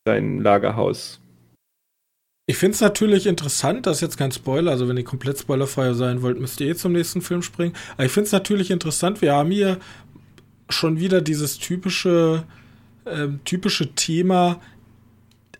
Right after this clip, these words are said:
Speaker 2: der Ausländer als Invasor.
Speaker 1: Hätte ich mir auch ge-, das hatte ich mir auch gedacht. Das hatten wir ja schon bei
Speaker 2: The Wailing.
Speaker 1: The Wailing, genau.
Speaker 2: Jetzt, also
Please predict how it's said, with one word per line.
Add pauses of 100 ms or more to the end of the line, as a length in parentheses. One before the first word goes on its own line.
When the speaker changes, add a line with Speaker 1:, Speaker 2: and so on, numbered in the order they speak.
(100)
Speaker 2:
der
Ausländer
als (600)
Invasor.
Speaker 1:
Hätte
ich
mir
auch
ge-, (200)
das
hatte
ich
mir
auch
gedacht.
Das
hatten
wir
ja
schon
bei
Speaker 2:
The
Wailing. (280)
Speaker 1:
The
Wailing,
genau. (160)
Speaker 2:
Jetzt,
also